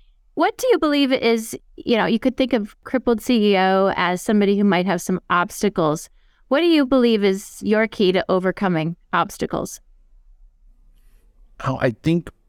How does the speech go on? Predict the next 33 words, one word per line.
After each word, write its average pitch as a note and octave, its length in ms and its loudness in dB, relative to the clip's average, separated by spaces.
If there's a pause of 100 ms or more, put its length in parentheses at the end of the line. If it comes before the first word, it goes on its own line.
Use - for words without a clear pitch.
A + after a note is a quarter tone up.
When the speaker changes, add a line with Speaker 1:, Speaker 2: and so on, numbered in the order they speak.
(140)
Speaker 2:
you C3 140 0
know, A#2+ 160 2 (240)
creative C3 480 2
problem C3+ 320 2
solving, D#3+ 420 0
which - 220 -4
you B2 80 -2
touched - 280 -4
on D3+ 100 -2
a D3 60 -4
bit, D#3+ 180 0 (220)
right? C#3+ 240 2
Speaker 1:
Mm-hmm. G#3 140 2
Speaker 2:
Uh, G2 280 2
I've G#2+ 180 0
talked A2+ 200 0
about A2+ 160 2
this A2+ 160 -2
in A2 60 -2
the A2+ 60 2
blog A2+ 360 2
that, G2+ 180 -2 (840)
you D#2 80 -2
know, - 100 -4 (120)
one A2+ 240 0
of B2 240 0
the, A2 460 2 (920)
the, E2+ 140 0
the G#2 120 0
main, A2 600 2 (720)
you A2+ 100 -2
know, D2 200 -2 (160)
benefits, F#2 640 -2